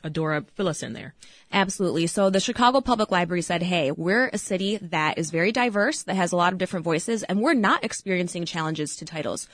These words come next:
Speaker 2: So we want to do what we can to, A, protect titles that are being banned in other places, and B, help those other places, maybe smaller libraries with less resources, be able to protect those books."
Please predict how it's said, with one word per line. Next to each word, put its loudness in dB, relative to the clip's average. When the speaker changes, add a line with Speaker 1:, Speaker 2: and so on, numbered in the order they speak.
Speaker 2:
So -2
we 4
want 4
to 4
do 2
what 2
we 0
can -2
to, 0
A, 2
protect -4
titles 0
that 0
are 4
being 0
banned 0
in -2
other 0
places, -2
and -4
B, -4
help -2
those 2
other 2
places, -2
maybe 2
smaller 2
libraries 2
with -2
less -2
resources, -2
be -2
able 2
to -8
protect -4
those -4
books." -10